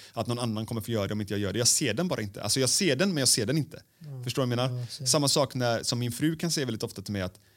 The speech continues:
Speaker 1: hon står och pratar med mig. Så kan hon säga, "Nu, nu, nu är du inte med längre."
Speaker 2: Ja, kan du säga så?
Speaker 1: Ja, alltså jag står och lyssnar på henne. Jag kollar
Speaker 2: Mm.
Speaker 1: henne i ögonen.
Speaker 2: Ja.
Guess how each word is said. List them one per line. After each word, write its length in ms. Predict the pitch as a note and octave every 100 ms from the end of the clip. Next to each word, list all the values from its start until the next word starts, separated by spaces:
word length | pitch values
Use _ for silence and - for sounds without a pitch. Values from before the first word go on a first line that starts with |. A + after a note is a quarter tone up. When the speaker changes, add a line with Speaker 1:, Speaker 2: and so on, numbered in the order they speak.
| _ _
Speaker 1:
hon 120 | A#2 A2
står 120 | A#2
och 60 |
pratar 240 | A#2+ G#2+ A2
med 80 | A#2
mig. 220 | F2+ F#2+
Så 140 | - -
kan 120 | A#2+
hon 120 | A2
säga, 300 | G#2 G2+ F#2 - - _ _ _ _
"Nu, 640 | A2+ B2+ B2 B2 A#2+ A#2
nu, 300 | A#2 C3 B2
nu 180 | B2 B2+
är 40 | C3+
du 160 | B2+
inte 160 | B2 A2+
med 160 | B2
längre." 260 | A2 E2 - _ _ _ _ _ _ _ _ _ _ _ _
Speaker 2:
Ja, 100 | D3
kan 100 | C#3+
du 60 | D#3+
säga 220 | F#3 G3
så? 140 | F3+ G#2+ -
Speaker 1:
Ja, 260 | C#3 D#3 A2
alltså 220 | C#3+ D#3+
jag 360 | D#3 E3+ D#3+ D#3+ - -
står 280 | C#3+ E3+ E3
och 80 |
lyssnar 260 | E3+ - F#3
på 160 | F3+ A#2+
henne. 140 | A#2+
Jag 120 | C#3+
kollar 400 | - D#3 A#2 D#3+
Speaker 2:
Mm. 160 | F#3+ C#3
Speaker 1:
henne 160 | D3+ C#3
i 20 |
ögonen. 540 | D3+ A2+ G#2 B2+ F3+ D#3+ D3+
Speaker 2:
Ja. 240 | C3+ A#2+